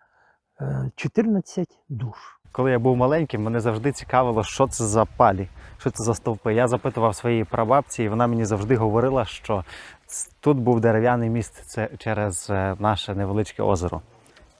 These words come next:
Speaker 2: Ви можете бачити оцім стовпам близько ста років. Десь тут, а, біля цього дерев'яного мосту стояла кузня. Тут, е, загартовували метал,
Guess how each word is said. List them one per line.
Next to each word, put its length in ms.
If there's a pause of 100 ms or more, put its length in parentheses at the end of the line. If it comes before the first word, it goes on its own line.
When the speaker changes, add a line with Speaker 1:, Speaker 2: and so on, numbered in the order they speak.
Speaker 2:
Ви 120
можете 320
бачити 480 (160)
оцім 280
стовпам 520 (460)
близько 400
ста 260
років. 480 (340)
Десь 240
тут, 220
а, 180 (380)
біля 520
цього 360
дерев'яного 560
мосту 340
стояла 560
кузня. 480 (240)
Тут, 260
е, 240
загартовували 680
метал, 420